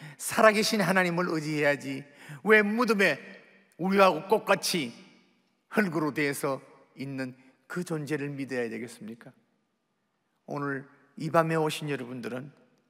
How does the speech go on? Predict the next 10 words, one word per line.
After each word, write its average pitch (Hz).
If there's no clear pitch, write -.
살아계신 143
하나님을 131
믿고 123
그로 185
말미암아 139
하나님의 185
영이 185
마음 151
가운데 143
존재함으로 127